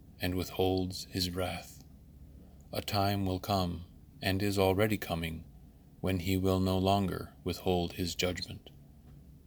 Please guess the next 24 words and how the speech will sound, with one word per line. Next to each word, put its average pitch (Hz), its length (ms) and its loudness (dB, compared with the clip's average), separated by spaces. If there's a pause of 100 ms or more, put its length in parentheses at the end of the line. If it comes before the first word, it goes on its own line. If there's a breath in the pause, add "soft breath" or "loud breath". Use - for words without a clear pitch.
His 92 200 0
son 92 440 4
will 90 120 2
return 92 640 -2 (420)
and 90 220 -2
bring 95 240 2
his 92 240 -2
children 87 560 -2 (120)
home 90 320 -2
to 90 100 -8
him. 87 320 -6 (1120)
Those 95 320 0
he 92 100 0
does 87 200 -4
not 98 240 0
choose, 87 520 0 (260)
who 95 160 0
have 87 180 0
rejected 90 540 0
him, 82 280 -6 (560)
will 92 180 4
be 90 240 0
cast 87 420 0
out. 87 200 -4